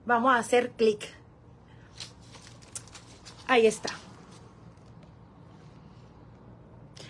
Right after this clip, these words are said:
Sí, chamacas, porque yo puedo ser muy loca. Yo soy loca, o sea, yo soy loca, este, fiestera y lo que tú di-, quieras. Y con una pareja puedo ser súper genial,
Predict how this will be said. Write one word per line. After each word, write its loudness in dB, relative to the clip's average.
Sí, -14
chamacas, 8
porque 0
yo 2
puedo 4
ser 2
muy 8
loca. 2
Yo 4
soy 4
loca, 4
o -2
sea, 2
yo 6
soy 4
loca, 6
este, 2
fiestera 4
y 8
lo 6
que 2
tú -2
di-, -10
quieras. 2
Y 4
con 6
una 6
pareja 4
puedo 6
ser 2
súper 6
genial, 4